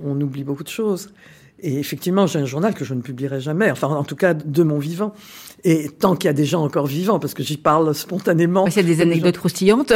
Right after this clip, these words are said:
Speaker 2: <laughs>
Speaker 1: Ben, il y a, il y a ce que j'ai pensé, quel imbécile, enfin, <laughs> vous voyez. C'était pas destiné à la publication, c'était destiné à, à garder le souvenir. L'idée d'en, de, de, l'idée d'en faire ensuite, euh, un travail sociologique est venue, est venue après. D'abord, au début, je, j'étais simplement,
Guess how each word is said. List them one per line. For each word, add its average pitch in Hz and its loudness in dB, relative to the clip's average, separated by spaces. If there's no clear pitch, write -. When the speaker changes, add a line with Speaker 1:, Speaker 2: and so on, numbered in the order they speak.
Speaker 2:
<laughs> 247 2
Speaker 1:
Ben, 277 4
il 233 6
y 277 6
a, 214 8
il 208 2
y 233 4
a 233 4
ce - -4
que 233 4
j'ai 208 4
pensé, 226 2
quel 214 2
imbécile, 196 2
enfin, 196 4
<laughs> 226 2
vous 190 0
voyez. 262 0
C'était 269 2
pas 247 6
destiné 226 2
à 208 6
la 185 8
publication, 214 0
c'était 180 4
destiné 180 0
à, 151 2
à 151 0
garder 151 0
le 151 -6
souvenir. 269 -2
L'idée 240 6
d'en, 190 6
de, 160 2
de, 143 -6
l'idée 160 2
d'en 170 4
faire 180 2
ensuite, 156 -6
euh, 143 -6
un - -8
travail 147 0
sociologique 151 -4
est 151 0
venue, 151 0
est 151 -2
venue 147 0
après. 147 2
D'abord, 160 2
au 160 0
début, 170 2
je, 139 -6
j'étais 135 -8
simplement, 156 -2